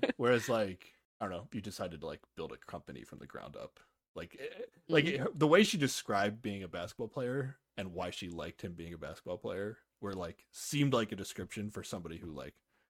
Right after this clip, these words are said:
Speaker 2: built an empire. <laughs>
Speaker 1: Mm.
Speaker 2: Like,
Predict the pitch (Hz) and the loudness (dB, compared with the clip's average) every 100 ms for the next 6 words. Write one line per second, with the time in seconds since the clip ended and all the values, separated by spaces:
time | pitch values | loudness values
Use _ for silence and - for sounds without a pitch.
0 | _ - - 92 73 - 90 - 73 71 | _ -20 -6 -4 -4 -6 -6 -6 -10 -6
1 | - 67 76 110 - - - - - - | -4 -4 -2 -4 2 2 2 2 2 12
2 | 247 196 180 151 175 156 147 - | 12 12 10 8 12 12 12 6